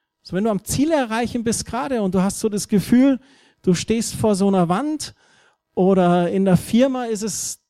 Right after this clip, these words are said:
denkst du, alle sind gegen dich oder bei anderen Dingen oder du möchtest deine Nachbarn mit dem Evangelium erreichen und du denkst, „Mensch, seit Jahren bete ich“, dann bleib dran und ruf, „Herr, hilf.“ Und dass er seine Hand ausstreckt,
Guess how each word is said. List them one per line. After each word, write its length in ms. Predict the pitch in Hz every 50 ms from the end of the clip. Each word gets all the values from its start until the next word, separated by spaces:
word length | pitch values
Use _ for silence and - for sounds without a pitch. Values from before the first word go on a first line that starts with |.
| _ _ _ _ _ _ _ _ _ _ _ _ _ -
denkst 220 | 208 208 214 - -
du, 80 | 220
alle 280 | - - 185 208 226 226
sind 280 | 196 220 208 196 202 -
gegen 340 | 226 233 262 262 277 285
dich 360 | 254 277 269 262 - - - 214
oder 160 | 208 196 208
bei 200 | 196 190 190 190
anderen 420 | 185 202 226 247 240 233 240 247
Dingen 340 | 226 240 240 240 247 254 247
oder 300 | 214 190 180 180 175 165 - - _ _ _ _ _ _ -
du 80 | - 180
möchtest 460 | 185 208 214 202 - 247 190 - -
deine 200 | 208 202 202 202
Nachbarn 460 | 202 208 214 208 - - 254 240 233 233
mit 140 | 226 220
dem 100 | 220 202
Evangelium 540 | 190 185 170 - 190 165 190 220 240 254 233
erreichen 480 | 214 202 185 190 214 226 214 - 214 202
und 140 | 202 185 196
du 60 | 190
denkst, 300 | 196 190 202 196 - - _ _ _
„Mensch, 220 | - 185 190 196 -
seit 300 | - 180 165 156 - -
Jahren 380 | 165 156 - 190 208 233 226
bete 360 | - 196 208 233 240 - - 233
ich“, 340 | 226 220 208 - - - _ _ _ _ _ _ _ _ _ _ _ _ _ _ _ _ _ -
dann 200 | - 180 175 156
bleib 400 | - 175 185 208 254 269 - -
dran 420 | - 214 262 277 214 190 220 247
und 200 | 247 - 196 190
ruf, 380 | 190 170 208 240 254 - - - -
„Herr, 440 | - - 190 196 202 220 220 220 208
hilf.“ 640 | - - - 202 208 185 151 120 - - - - _ _ _ _ _ _ _ _ _ _ _ _ _ _ _ -
Und 180 | - 170 170
dass 200 | 185 170 - - _
er 300 | - 214 220 233 233 247
seine 400 | 220 220 208 214 208 202 185 -
Hand 240 | - 196 202 202 -
ausstreckt, 720 | - 160 156 143 - - - - 135 143 - - - - -